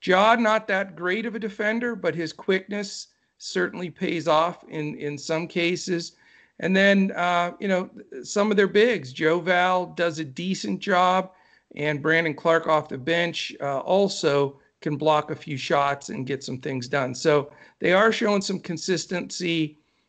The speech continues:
uh, from the defensive side, and their pace is good as well. It's, they're also eighth in pace. So you've got the first and eighth place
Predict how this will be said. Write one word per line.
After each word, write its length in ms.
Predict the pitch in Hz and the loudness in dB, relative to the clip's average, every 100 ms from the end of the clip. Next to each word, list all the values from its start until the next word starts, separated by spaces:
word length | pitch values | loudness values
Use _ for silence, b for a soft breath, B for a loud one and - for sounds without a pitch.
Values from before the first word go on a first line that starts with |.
| _ | _
uh, 220 | - 143 139 | -2 -2 0
from 240 | 170 165 | 2 2
the 80 | 151 | 2
defensive 600 | 147 175 180 165 160 156 | 0 -2 0 -2 -2 -6
side, 520 | - 165 170 185 196 b b b b - | 0 2 4 2 0 b b b b -10
and 240 | 170 180 | -2 0
their 140 | 170 185 | 4 2
pace 460 | 190 220 277 277 | 6 4 4 0
is 200 | - 165 | -6 -6
good 560 | 151 - - 185 196 - | -8 -6 4 6 6 0
as 200 | 170 151 | -2 -2
well. 340 | 151 165 247 160 | 4 4 4 2
It's, 160 | 147 | -2
they're 300 | - 160 180 | 0 2 2
also 420 | 160 165 160 160 - | 2 0 0 -4 -2
eighth 320 | 170 175 - - | -6 -6 -8 -10
in 180 | 147 | -8
pace. 500 | 131 - 190 202 - | -8 -4 -2 -4 -8
So 500 | - 165 151 143 139 b b b b b | -8 0 4 4 2 b b b b b
you've 280 | 175 190 196 | -2 -2 2
got 400 | 208 180 175 - - | 4 4 2 -4 -8
the 140 | 143 | -8
first 380 | - 226 233 233 | -2 0 0 0
and 100 | 190 | 2
eighth 340 | 202 202 _ _ _ _ - | 2 0 _ _ _ _ -4
place 400 | 196 190 185 | 2 2 0